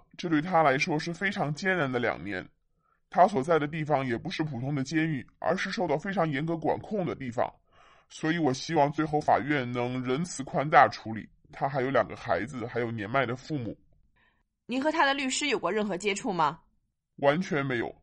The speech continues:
Speaker 1: 这种涉及国家安全的案件，任何人都无法讨论细节。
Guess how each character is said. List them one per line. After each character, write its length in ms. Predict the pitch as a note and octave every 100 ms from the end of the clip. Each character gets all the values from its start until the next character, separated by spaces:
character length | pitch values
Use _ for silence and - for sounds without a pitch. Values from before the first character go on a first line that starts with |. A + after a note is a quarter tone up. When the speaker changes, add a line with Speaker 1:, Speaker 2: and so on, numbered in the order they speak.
| _ _ _
Speaker 1:
这 100 | -
种 180 | F3 E3
涉 200 | G3 F3
及 160 | D3 D#3+
国 160 | D3
家 140 | D3 D#3
安 140 | F#3
全 200 | F#3+ E3
的 60 | B2+
案 140 | C3
件， 260 | B2+ A#2+ G2
任 160 | F3+
何 140 | E3+ D3
人 180 | A#2+ A#2+
都 80 |
无 140 | C3+ C3+
法 160 | C3+
讨 160 | C3+ A2
论 180 | G2+ A2+
细 180 | - A2+
节。 280 | G#2 D2+